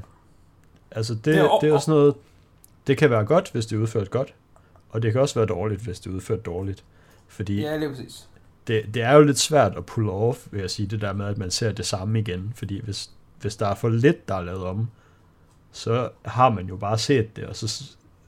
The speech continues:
Speaker 1: så er man sådan, "Hvorfor skal jeg se det her igen?" Men hvis der er lavet nok om til, at man føler, at man sidder og finder alle mulige lækre detaljer, man ikke så i første omgang, så er det sådan ret fedt, faktisk.
Speaker 2: Ja, ja,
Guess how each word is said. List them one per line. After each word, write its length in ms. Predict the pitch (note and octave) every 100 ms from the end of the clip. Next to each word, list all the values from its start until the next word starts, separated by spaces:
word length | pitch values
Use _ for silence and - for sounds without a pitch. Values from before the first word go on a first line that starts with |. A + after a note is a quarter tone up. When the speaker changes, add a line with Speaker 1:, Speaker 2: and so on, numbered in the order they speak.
| -
Speaker 1:
så 160 | A#2
er 40 | A#2
man 140 | G#2+
sådan, 160 | - G2+
"Hvorfor 260 | G#2 A2+
skal 160 | A#2+ G#2
jeg 60 | F#2+
se 100 | A#2
det 100 | G2+
her 80 | G#2
igen?" 340 | F#2+ F#2+ A2 - _ _ _ _ _ _ _ _ _
Men 160 | G#2+ G2
hvis 180 | G#2 -
der 100 | G#2
er 60 |
lavet 280 | G2+ G#2 G#2+
nok 300 | A2 D3+ F3 -
om 200 | A#2 B2+
til, 140 | -
at 100 | G#2+
man 140 | A2
føler, 280 | G2 C#3 A2
at 60 | F#2+
man 140 | F#2+
sidder 280 | - C3 A#2
og 340 | F#2 F2 F#2
finder 380 | A2 - C#3+ B2
alle 160 | F#2+ G#2+
mulige 280 | A2+ A2 G#2+
lækre 360 | G#2+ B2 G#2 F#2
detaljer, 400 | F#2 - A2+ B2
man 140 | F#2+
ikke 160 | G#2 -
så 100 | A2
i 60 |
første 340 | G#2 A2+ A2+ G#2
omgang, 320 | F#2 F#2 A2+
så 100 | C3
er 40 |
det 100 | C3+
sådan 220 | A2+ G#2+ -
ret 80 |
fedt, 260 | - B2 A#2+
faktisk. 500 | - - - - - _ _ _ _ _ _ _ _ _ _ _ _ _ _ _ _ _ _ _ _ _ _ _ -
Speaker 2:
Ja, 300 | E3 F#3 -
ja, 280 | E3 E3